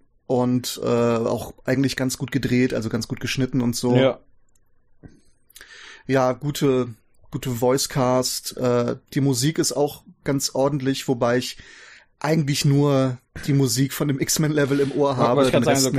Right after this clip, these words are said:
Speaker 2: generell erinnere ich mich jetzt an das meiste nicht. Das ist halt da
Speaker 1: Ja.
Speaker 2: und, und nervt nicht, aber
Speaker 1: Genau.
Speaker 2: das ist halt immer ein bisschen, ein bisschen schade bei Musik, wenn die, wenn die an den meisten Stellen nur existiert.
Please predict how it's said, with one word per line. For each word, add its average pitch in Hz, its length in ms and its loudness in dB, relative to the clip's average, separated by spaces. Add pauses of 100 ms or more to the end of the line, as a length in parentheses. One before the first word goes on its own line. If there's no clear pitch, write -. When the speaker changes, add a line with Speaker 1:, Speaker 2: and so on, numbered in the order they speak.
Speaker 2:
generell 131 260 4
erinnere 127 280 2
ich - 140 -6
mich 131 140 -2
jetzt - 320 -4
an 123 100 0
das 117 160 -2
meiste 120 340 -2
nicht. 117 300 0
Das 131 120 -2
ist - 100 -6
halt 131 180 -2
da 123 220 6
Speaker 1:
Ja. 131 60 6
Speaker 2:
und, 127 220 0
und 120 240 0
nervt 123 400 0
nicht, 131 300 0
aber 127 220 0
Speaker 1:
Genau. 123 360 0
Speaker 2:
das 117 60 2
ist 139 60 4
halt 151 80 6
immer 151 100 2
ein 135 60 0
bisschen, 131 280 -2
ein 123 60 -2
bisschen 120 280 0
schade 120 360 0
bei 123 140 2
Musik, 123 380 2
wenn 120 160 2
die, 120 240 4
wenn 117 120 2
die 117 140 4
an 117 80 0
den 120 80 0
meisten 117 320 0
Stellen 113 320 2
nur 120 280 4
existiert. 123 760 -2